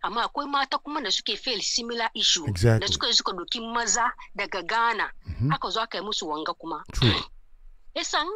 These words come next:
Speaker 1: abu ya zo, ya kamata mu ya always find solution. Bai kamata muna condemn, condemn, condemn
Speaker 2: Mm.
Speaker 1: ba.
Speaker 2: Mm.
Speaker 1: Don kowane issue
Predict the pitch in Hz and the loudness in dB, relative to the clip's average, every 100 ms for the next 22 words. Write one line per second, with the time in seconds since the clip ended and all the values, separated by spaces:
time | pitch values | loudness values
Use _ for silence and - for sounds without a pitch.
0 | 440 233 370 392 427 392 427 403 - - | 2 2 -2 -4 -4 -4 -6 -8 -14 -6
1 | 294 - 277 285 269 202 277 285 185 - | -4 -2 0 -2 -2 -6 -4 -2 -4 -4
2 | 285 294 302 - - 240 247 - 180 208 | -4 -2 -2 -2 -2 -4 -2 -2 -2 2
3 | - 170 233 277 359 269 247 247 175 - | 2 0 -4 -2 -2 -2 -2 -2 -2 -2
4 | 165 175 208 165 165 151 190 175 - 143 | -4 -2 -4 -4 -4 -4 -4 -4 -4 -2
5 | 123 113 101 - - - - - 117 110 | 2 2 2 0 -2 -8 -20 -8 -2 0
6 | - 90 427 415 247 - 294 - 208 | 0 0 -2 0 -2 -2 0 0 0